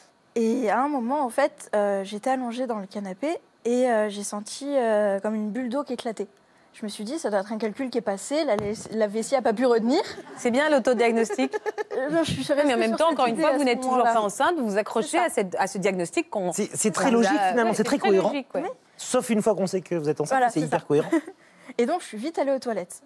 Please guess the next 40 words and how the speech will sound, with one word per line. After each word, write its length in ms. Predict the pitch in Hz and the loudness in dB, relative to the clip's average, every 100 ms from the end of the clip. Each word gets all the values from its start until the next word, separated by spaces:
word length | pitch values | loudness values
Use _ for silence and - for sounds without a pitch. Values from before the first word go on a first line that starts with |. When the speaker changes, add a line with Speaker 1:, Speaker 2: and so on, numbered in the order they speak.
| - | -8
Speaker 1:
Mon 160 | 220 | -6
compagnon, 480 | 220 247 269 285 311 | -4 -2 -2 -2 -4
qui 80 | 214 | -6
a 20 | |
vu 120 | 202 | -6
que 40 | 214 | -8
ça 120 | 180 | -10
dégénérait, 580 | 170 190 190 190 233 320 - - - - | -8 -10 -8 -8 -6 -8 -10 -20 -20 -10
a 140 | - 202 | -2 0
appelé 240 | 214 277 | 0 -2
le 60 | 302 | -2
samu 380 | - 269 247 240 | 0 -2 0 -2
à 80 | 226 | -2
ce 140 | - | -4
moment-là. 460 | 202 190 185 262 - | -8 -4 0 0 -2
Speaker 2:
Ouais, 220 | 214 180 190 | -10 -10 -8
bon 100 | 208 | -6
réflexe. 380 | 214 - 180 - - - _ _ _ _ - | -6 -8 -18 -20 -20 -20 _ _ _ _ 0
Speaker 1:
Et, 160 | 247 233 | 2 4
euh, 720 | 196 185 175 175 170 165 165 - _ - | 4 2 2 0 0 -2 -4 -8 _ -8
et, 180 | 208 202 | -4 0
euh, 180 | 180 175 | -2 -4
du 160 | 190 | -8
coup, 180 | - 294 | -8 -6
moi, 220 | 294 196 202 | -4 -4 -4
bah, 260 | 175 170 | -4 -6
mon 140 | 175 185 | -6 -2
corps 240 | 254 285 - _ _ | 0 0 -4 _ _
commençait 380 | - 226 202 - | -8 -6 -4 0
à 60 | 285 | -2
pousser 420 | 277 233 226 277 | -2 -10 -8 -8
tout 160 | 269 269 | -8 -6
seul. 280 | - 240 262 - | -2 -2 -4 -12
Donc, 100 | 208 | -14
je 100 | - | -10
commençais 400 | 220 196 - 233 | -10 -10 -6 -6
vraiment 460 | 196 196 226 247 254 | -6 -4 0 2 2
à 60 | |
avoir 280 | 214 208 185 | 2 0 -2
peur. 420 | - 311 480 - | 2 2 2 -10